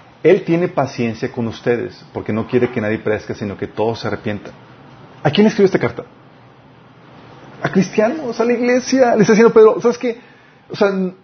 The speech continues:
más que tardarse por los de afuera, está que tardándose por ustedes, chicos.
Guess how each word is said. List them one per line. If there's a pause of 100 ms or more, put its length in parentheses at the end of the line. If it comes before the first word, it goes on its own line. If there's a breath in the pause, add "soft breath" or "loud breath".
(180)
más
que
tardarse
por
los
de
afuera,
está
que
tardándose
por
ustedes,
chicos.